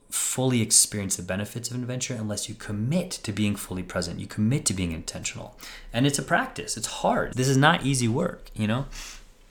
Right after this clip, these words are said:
I also think the most valuable benefit of an adventure is the quality time that's created with people and yourself. It's the new stillness, it's the new images, it's the new moments, and the new learning created when you commit to being fully present in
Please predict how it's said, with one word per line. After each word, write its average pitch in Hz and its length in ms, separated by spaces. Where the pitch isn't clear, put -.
I 123 40
also 139 260
think 160 220
the 127 80
most 123 180
valuable 104 460
benefit 95 460
of 92 120
an 95 80
adventure 92 400
is 139 220
the 123 80
quality 92 360
time 87 480
that's - 180
created 95 360
with 92 180
people 104 580
and 87 220
yourself. - 640
It's - 180
the 90 120
new 85 140
stillness, 127 840
it's - 140
the - 140
new 98 240
images, 104 760
it's - 140
the - 100
new 104 140
moments, 101 640
and - 80
the 98 60
new 101 140
learning 104 520
created 85 540
when 101 140
you 98 60
commit 104 480
to 98 80
being 92 200
fully 90 300
present 87 500
in 101 140